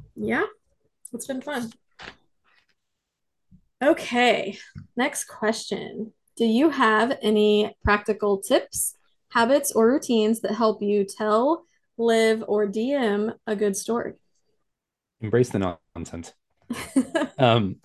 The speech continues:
Speaker 2: no, it, I, and this is gonna sound dumb,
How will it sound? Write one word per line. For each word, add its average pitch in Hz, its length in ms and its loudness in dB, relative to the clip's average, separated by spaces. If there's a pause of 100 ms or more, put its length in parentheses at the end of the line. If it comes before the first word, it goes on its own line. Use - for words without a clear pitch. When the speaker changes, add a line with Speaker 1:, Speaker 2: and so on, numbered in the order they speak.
(140)
Speaker 2:
no, 131 260 6
it, 131 260 4 (1800)
I, 151 680 -2 (680)
and 120 100 4
this 110 80 2
is 107 60 -4
gonna 107 100 2
sound 104 300 0
dumb, 92 260 0